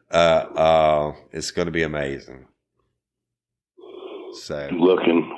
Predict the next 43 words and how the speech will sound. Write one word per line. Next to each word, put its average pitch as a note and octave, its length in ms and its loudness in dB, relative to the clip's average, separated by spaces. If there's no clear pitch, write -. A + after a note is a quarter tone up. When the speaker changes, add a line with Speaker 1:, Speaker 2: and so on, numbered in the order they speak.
Speaker 2:
forward E2+ 360 6
to E2 140 4
it. D#2+ 140 0
Get G2 220 2
your F#2+ 100 2
tickets, F2+ 360 2
everybody. F2 460 4
They're E2+ 100 2
not F2 240 2
gonna F2 140 4
last F2+ 320 4
much F2+ 180 0
longer. E2+ 480 2
Speaker 1:
Yeah, D2 320 -8
yeah. D#2+ 260 2
And D2+ 140 -2
it's D2+ 100 -4
thirty-five G2+ 560 4
bucks. D#2 360 2
I D#2 40 -4
mean, D2 420 -4
uh, D2+ 440 0
on D2+ 460 2
eventbrite D#2 680 2
dot D2 240 2
com, D#2 520 2
and D2+ 200 -2
I C#2+ 100 0
promise F2+ 560 0
you C#2+ 80 -2
there C#2+ 120 -2
won't D2 180 -4
be D2+ 160 0
any D2 160 -2
left C#2+ 280 0
at C#2 80 -14
the C#2 400 -8
end D2+ 180 -8
of C#2 80 -8
this C#2 220 -6
week. C2+ 160 -4
So D2 400 -12
Speaker 2:
yeah, F#2+ 260 0